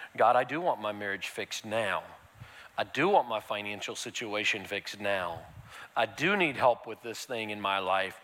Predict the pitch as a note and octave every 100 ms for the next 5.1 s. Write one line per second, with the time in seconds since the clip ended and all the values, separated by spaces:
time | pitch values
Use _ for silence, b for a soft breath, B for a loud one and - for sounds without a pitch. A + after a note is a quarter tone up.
0 | B B B2 A#2+ G#2+ B2 A#2 G#2 G2+ -
1 | - A3+ G#3+ C#3 B2+ C3 A#2+ A#2 A2 G#2+
2 | G#2+ G#2+ G2+ G2 G2 G2 G2 F#2 B B
3 | B - B2 B2+ B2 A2 G2 F2 F#2 C3
4 | A2+ - C#3+ D3+ D3+ B2 A#2+ A#2 A#2 A2